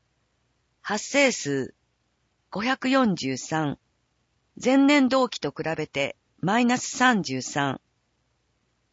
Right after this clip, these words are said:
人身事故、五十二。プラス二。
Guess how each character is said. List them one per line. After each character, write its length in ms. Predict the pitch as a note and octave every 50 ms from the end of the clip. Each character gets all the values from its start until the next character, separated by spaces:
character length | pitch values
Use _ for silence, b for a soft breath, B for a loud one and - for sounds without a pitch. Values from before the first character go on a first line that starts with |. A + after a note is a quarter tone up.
| _
人 240 | D#3 D#3+ B3 C#4+ C#4+
身 320 | C#4 - - B3+ C4 B3+ B3
事 160 | G#3+ A#3 A3
故、 320 | - - C#3 B2+ - - _ _ _ _ _ _ _ _ _ _ _ -
五 180 | - G3 G#3 A3
十 280 | F#3 G#3 C4 C4 B3+
二。 340 | A#3 A3+ A3+ A3+ G#3+ - - - _ _ _ _ _ _ _ _ _ _ _ _ _ _ _ _ _ _ _ _
プ 120 | - A3
ラ 140 | G#3+ A#3 A#3+
ス 200 | - - G#3 G3+
二。 280 | G3 F#3 F#3 F3+ -